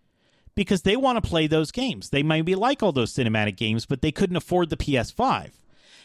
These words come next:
And so that's why they will lash out because, you know, I'm not going to say it's quote-unquote jealousy because I think that's the wrong thing, but it's they want to, they want to validate the decision they made.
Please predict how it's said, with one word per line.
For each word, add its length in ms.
And 200
so 260
that's 340
why 360
they 420
will 340
lash 360
out 320
because, 440
you 120
know, 340
I'm 200
not 240
going 280
to 80
say 460
it's 200
quote-unquote 500
jealousy 560
because 280
I 80
think 220
that's 260
the 120
wrong 560
thing, 440
but 160
it's 260
they 420
want 380
to, 360
they 360
want 320
to 180
validate 920
the 100
decision 680
they 160
made. 420